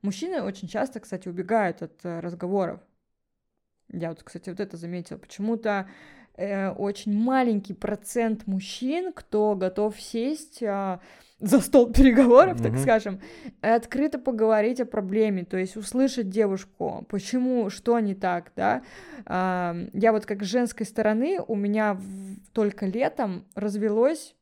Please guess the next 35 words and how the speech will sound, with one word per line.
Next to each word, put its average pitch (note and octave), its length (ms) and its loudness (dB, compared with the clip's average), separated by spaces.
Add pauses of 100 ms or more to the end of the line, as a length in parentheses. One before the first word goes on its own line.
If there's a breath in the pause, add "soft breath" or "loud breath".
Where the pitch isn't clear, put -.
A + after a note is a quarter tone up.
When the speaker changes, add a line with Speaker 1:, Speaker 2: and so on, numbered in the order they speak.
(100)
Speaker 1:
три, C4 440 0 (400)
три, A#3+ 300 2
четыре G#3+ 360 -2
даже, F3 240 -6
четыре C4+ 440 -4
подруги. F#3 580 -6 (880 loud breath)
Ну A#3+ 160 4
и G#3 80 4
там E3 240 -8 (160)
знакомые. E3+ 600 -6 (120)
Speaker 2:
Мгм. G#3 200 -2
Speaker 1:
И C4+ 300 4
со A#3+ 120 -6
стороны, G#3 420 -2
это G#3 240 -2
было B3 580 2
со - 220 -10
стороны F#3+ 400 -2
девушки. F3 480 -2
Девушка A3 440 0
подавала F#3+ 400 -2
на F3+ 100 -4
развод. F3 340 -8
Когда A3 200 0
я C#4+ 100 2
спрашивала, C#4 460 -2
почему, C#4+ 580 -4 (460 loud breath)
одна A3 240 0
говорила: F#3+ 260 -2
«Ну, C#4 140 -4
типа, G3 260 -18
блин, F#3 240 -8
секса A#3+ 400 -10
не G#3 160 -4
было». F3+ 280 -8